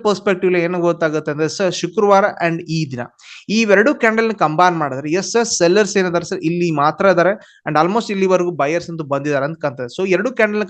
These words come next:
ಕಂಬೈನ್ ಮಾಡಿದ್ರೆ it will look like, ಆ, this one. ಓಕೆ, only forty percent ಸೆಲ್ಲರ್ ಇದ್ದಾರೆ, ಸಿಕ್ಸ್ಟಿ ಪರ್ಸೆಂಟ್ ಬೈಯರ್ ಇದ್ದಾರೆ ಅಂತ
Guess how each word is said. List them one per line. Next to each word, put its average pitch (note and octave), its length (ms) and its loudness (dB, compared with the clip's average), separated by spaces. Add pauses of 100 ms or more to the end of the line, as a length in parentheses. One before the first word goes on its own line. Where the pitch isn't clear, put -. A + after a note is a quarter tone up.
ಕಂಬೈನ್ F3 300 2
ಮಾಡಿದ್ರೆ F3+ 220 -2 (340)
it E3+ 140 -2
will G3 200 -2
look G#3+ 120 -2 (200)
like, D#3+ 240 -2 (220)
ಆ, D3 120 -2 (120)
this C3 120 -8 (120)
one. - 100 -16 (160)
ಓಕೆ, G3+ 160 -4 (400)
only G#3 180 0 (140)
forty F3+ 300 0
percent G3 360 -2
ಸೆಲ್ಲರ್ F3 180 4
ಇದ್ದಾರೆ, F3+ 260 2 (100)
ಸಿಕ್ಸ್ಟಿ G3 240 -8
ಪರ್ಸೆಂಟ್ E3+ 340 -6
ಬೈಯರ್ D#3+ 280 2
ಇದ್ದಾರೆ D3 180 0
ಅಂತ C3+ 180 -6